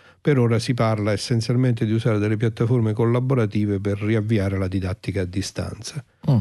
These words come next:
Speaker 1: E, mm, ci siamo a, nel giro di pochi giorni organizzati per un avvio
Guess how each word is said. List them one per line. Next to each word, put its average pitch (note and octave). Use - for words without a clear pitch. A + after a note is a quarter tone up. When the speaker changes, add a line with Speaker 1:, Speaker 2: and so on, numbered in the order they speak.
Speaker 1:
E, E3
mm, B2
ci B2+
siamo A#2
a, G#2+
nel A2+
giro B2
di B2
pochi C#3
giorni D3
organizzati A2
per G2+
un G#2
avvio G2+